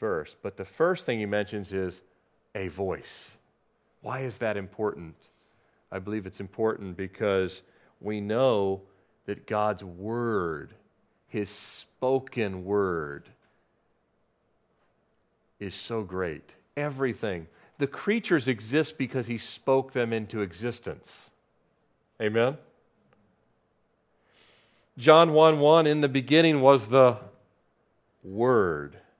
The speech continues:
and the Word was with God, and the Word was God." Job thirty-seven two says, "Hear, hear attentively the thunder of his voice." Hear attentively.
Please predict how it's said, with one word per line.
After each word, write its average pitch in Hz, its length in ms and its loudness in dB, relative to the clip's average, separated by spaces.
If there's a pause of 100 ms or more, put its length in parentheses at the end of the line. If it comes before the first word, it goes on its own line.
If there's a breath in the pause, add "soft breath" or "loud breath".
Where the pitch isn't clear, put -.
(220)
and 101 100 -20
the 95 60 -16
Word 95 240 -8
was 90 120 -12
with 98 220 -8
God, 92 220 -4
and 87 80 -10
the 87 40 -8
Word 92 340 -2 (500 soft breath)
was 104 460 0
God." 90 400 0
Job 113 320 4
thirty-seven 113 760 2 (140)
two 123 400 -2
says, 104 400 2 (320 soft breath)
"Hear, 151 420 4 (180 loud breath)
hear 185 360 4
attentively 110 1200 0 (1400)
the 113 100 2
thunder 156 520 6
of 139 100 8
his 123 160 0
voice." 107 600 0 (380)
Hear 190 540 2
attentively. 117 1000 -4